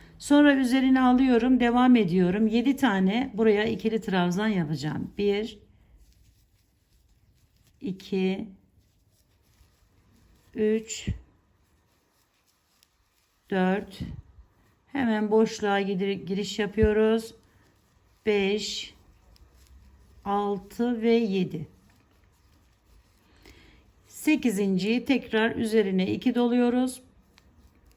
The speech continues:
ve buradaki zincirden giriş yapıp buraya bir tane üçlü trabzan yapıyoruz.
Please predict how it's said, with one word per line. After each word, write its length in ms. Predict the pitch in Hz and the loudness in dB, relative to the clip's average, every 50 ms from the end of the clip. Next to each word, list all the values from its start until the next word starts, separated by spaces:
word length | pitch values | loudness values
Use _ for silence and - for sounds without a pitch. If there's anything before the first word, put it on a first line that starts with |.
| _ _ - | _ _ -6
ve 400 | 202 214 202 202 208 220 - - - - - - _ _ _ - - - - - - - - - - - - - - | -2 -2 0 0 0 -2 -4 -8 -14 -20 -20 -20 _ _ _ -20 -20 -20 -20 -20 -20 -20 -20 -20 -20 -20 -20 -16 -10
buradaki 600 | 185 190 226 226 220 208 214 208 196 - 226 214 | -4 0 2 2 2 2 2 0 -2 -2 -4 -2
zincirden 680 | 196 220 226 220 196 202 208 185 180 202 202 196 202 190 | 0 0 0 2 0 0 -2 -2 -2 -4 -4 -4 -4 -2
giriş 360 | 208 208 226 226 - - 208 | -2 -2 -2 -4 -4 -4 -4
yapıp 520 | 185 185 180 - 165 165 180 190 214 - - - - - - - - - - - - _ _ - _ _ _ _ _ _ _ _ _ _ _ _ _ _ _ _ _ _ _ _ _ _ _ _ _ _ _ _ _ _ _ _ _ _ - - - - - | -4 -4 -4 -4 -4 -2 -2 -2 -2 -4 -6 -6 -6 -6 -6 -10 -16 -20 -20 -20 -20 _ _ -20 _ _ _ _ _ _ _ _ _ _ _ _ _ _ _ _ _ _ _ _ _ _ _ _ _ _ _ _ _ _ _ _ _ _ -20 -20 -20 -10 -4
buraya 320 | 233 220 196 190 190 196 | -2 0 0 0 0 2
bir 200 | 208 226 220 220 | 2 2 2 2
tane 340 | - 214 185 180 185 196 208 | 0 0 0 0 0 0 -2
üçlü 300 | 208 185 - - - 185 | -4 -6 -6 -6 -10 -10
trabzan 400 | - 170 165 165 165 170 185 190 | -6 -4 -4 -4 -2 -2 -2 -2
yapıyoruz. 680 | 185 175 156 156 160 - 156 147 - 139 - - - | 0 0 -2 -4 -4 -6 -8 -8 -8 -10 -14 -18 -20